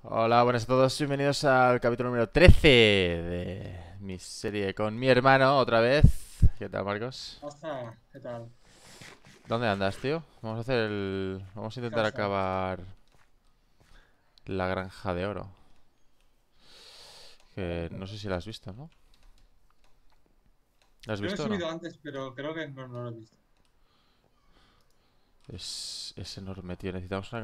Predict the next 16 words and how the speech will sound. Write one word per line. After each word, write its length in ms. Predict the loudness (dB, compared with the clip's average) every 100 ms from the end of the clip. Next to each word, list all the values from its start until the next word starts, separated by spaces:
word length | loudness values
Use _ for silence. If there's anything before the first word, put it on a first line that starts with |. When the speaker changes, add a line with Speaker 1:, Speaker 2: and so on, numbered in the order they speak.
| -10
Speaker 1:
cantidad 280 | -10 -8 -6
de 80 |
s-, 160 | -8 -4
ah, 160 | 0 0
por 140 | -2
cierto, 300 | -4 -6 -4
hazte 180 | -6 -6
una 120 | -8
shulker 360 | -10 -10 -10 -8
box 320 | -8 -10 -14
también. 500 | -16 -12 -14 -14 -20 _ _ _ _ _ _ _ _ -20 _ _ _ -20 -20 _ _ _ _ _ _ _ -14
Que 460 | -10 -10 -10 -14 -16 -18 -18 -18 -20 -20 -20
así 160 | -18
es 60 | -12
más 180 | -12 -12
fácil 280 | -14 -14